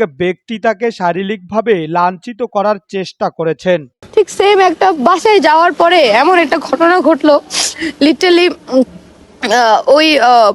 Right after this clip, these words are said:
Speaker 2: একটা লোক ওয়াশরুম থেকে বের হওয়ার পর, ওদের তো ওয়াশরুমগুলো বাড়ি থেকে একটু দূরে থাকে, ওয়াশরুম থেকে বের হওয়ার পর সে literally গায়ে হাত দিতে চেয়েছিল, already দিয়েও ফেলছে। এটা মিথ্যা কথা বলার কিছুই নাই,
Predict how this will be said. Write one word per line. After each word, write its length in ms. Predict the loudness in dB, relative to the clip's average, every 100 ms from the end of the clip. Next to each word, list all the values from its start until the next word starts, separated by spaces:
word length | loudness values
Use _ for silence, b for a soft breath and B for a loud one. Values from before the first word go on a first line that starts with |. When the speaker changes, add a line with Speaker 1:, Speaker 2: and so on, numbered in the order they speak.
| -2
Speaker 2:
একটা 320 | -6 0 0
লোক 260 | 2 2 0 -8 -8
ওয়াশরুম 480 | 0 0 2 2
থেকে 200 | 2 2
বের 200 | 2 2
হওয়ার 160 | 2 0
পর, 120 | 2
ওদের 220 | 2 0
তো 120 | 0 -2 -4 _ -2
ওয়াশরুমগুলো 520 | -2 2 0 2 2
বাড়ি 200 | 0 -2
থেকে 180 | -2 -2
একটু 160 | -2 -2
দূরে 200 | 0 -2
থাকে, 280 | -2 -2 -4 B B B B B -2
ওয়াশরুম 260 | -2 2 2
থেকে 160 | 4
বের 180 | 4 4
হওয়ার 200 | 4 2
পর 220 | 0 0
সে 140 | 0 0
literally 380 | 0 2 0 2
গায়ে 160 | 0 0
হাত 240 | 0 0
দিতে 220 | 0 0 0
চেয়েছিল, 360 | 0 0 -2 -4 -14 -14 B B -2
already 320 | 0 2 4 2
দিয়েও 300 | 2 2 2
ফেলছে। 380 | 0 0 0
এটা 160 | 2 2
মিথ্যা 260 | 2 2 0
কথা 160 | 2 2
বলার 200 | 2 0
কিছুই 320 | -2 0 0
নাই, 180 | 0